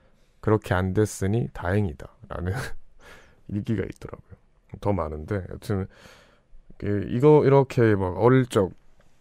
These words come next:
엄청 애기 때를 생각해보니까, 어, 참 자유롭게 키우게 해준 부모님한테 너무 감사해서 이렇게 써봤습니다.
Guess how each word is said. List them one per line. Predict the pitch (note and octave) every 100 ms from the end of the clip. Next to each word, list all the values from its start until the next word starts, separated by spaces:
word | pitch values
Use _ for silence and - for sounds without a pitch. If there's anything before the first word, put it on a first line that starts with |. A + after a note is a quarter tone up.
| _ _ -
엄청 | - C3 D3+
애기 | A2+ G#2+
때를 | - D2+ - F#2
생각해보니까, | A2 A2+ C3 A#2+ F2+ - F2+ E2 - - - - - -
어, | G2+ G#2 G#2 G2+ G#2 G#2 - _ _ _ _ _
참 | - D#3+ B2
자유롭게 | - C3+ D#3+ C#3+ - A2 G#2 - - - -
키우게 | B2+ B2 A2 G#2+
해준 | A2 G#2+ G#2+ G#2+ G2+
부모님한테 | F#2+ G2 G2+ G2 F2+ D#2+ D2 E2+ G2 -
너무 | E2+ E2+
감사해서 | D#2+ E2 F2+ F2 D#2 F2+ F2 _ _ _ _ -
이렇게 | F2 - F#2
써봤습니다. | G2+ G2 - - -